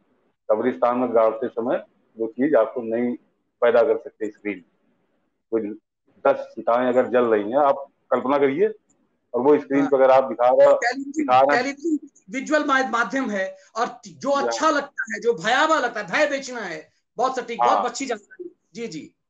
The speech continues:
Speaker 1: तो ये, और उसको वो जलती हुई लाशें बिल्कुल horror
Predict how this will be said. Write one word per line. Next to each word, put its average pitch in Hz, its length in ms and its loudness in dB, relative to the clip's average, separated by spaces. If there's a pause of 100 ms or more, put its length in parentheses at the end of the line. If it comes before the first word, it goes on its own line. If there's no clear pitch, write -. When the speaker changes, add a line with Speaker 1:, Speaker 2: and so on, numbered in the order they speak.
(160)
Speaker 1:
तो 156 280 2 (100)
ये, 147 340 4
और 147 280 6
उसको 143 320 2
वो 170 120 4
जलती 139 380 2
हुई 160 80 6
लाशें 147 440 4
बिल्कुल 156 380 2 (500)
horror 147 280 6